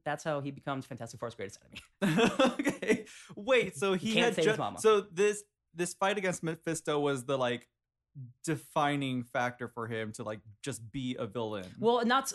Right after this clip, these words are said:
Speaker 1: well, not so much a villain, just, like, he tried to do things the right way, going through a university, going, not being a bad guy, not, not,
Speaker 2: Mm-hmm.
Speaker 1: he, he once, he killed someone before and he had to run away from it. He didn't wanna have to do any of that again.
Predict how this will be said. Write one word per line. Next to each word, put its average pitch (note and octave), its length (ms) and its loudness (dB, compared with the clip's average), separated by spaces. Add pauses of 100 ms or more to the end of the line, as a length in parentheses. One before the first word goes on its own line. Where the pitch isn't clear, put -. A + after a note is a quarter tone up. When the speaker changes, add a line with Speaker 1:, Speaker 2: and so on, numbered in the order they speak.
Speaker 1:
well, G#3+ 320 -4 (260)
not A#3+ 180 0
so B3 80 -4
much A#3+ 160 -4
a F#3+ 60 -2
villain, D#3+ 360 2
just, D#3+ 200 -6
like, D3 320 0 (520)
he F#3+ 220 -8
tried F#3 280 2
to F#3+ 80 0
do E3 140 0
things E3 240 -4
the B2+ 100 -2
right A2+ 260 -2
way, E3 280 -4 (360)
going C#3+ 280 4
through D3 260 0
a - 20 0
university, C3 640 -2
going, B2+ 420 -2
not B2 240 2
being C3 160 -4
a A2+ 40 -6
bad G2+ 240 -6
guy, G#2 100 -4
not, A2+ 280 -6
not, A#2 200 0
Speaker 2:
Mm-hmm. A#2+ 80 -8
Speaker 1:
he, C#3 180 -6
he D#3 100 -2
once, B2+ 260 -2
he D#3+ 120 -8
killed G#3 200 -2
someone E3+ 160 0
before C#3+ 360 0
and A#2+ 80 -2
he C3+ 40 -2
had B2+ 80 -4
to A#2+ 60 -4
run B2 120 -4
away A#2 160 -2
from G2 220 -10
it. F#2 120 -14
He A#2 60 -10
didn't C#3 180 -2
wanna C3 180 0
have A#2+ 80 -10
to A#2 60 -8
do A2+ 120 -10
any G2+ 140 -10
of G2 80 -10
that - 100 -16
again. G#2+ 300 -12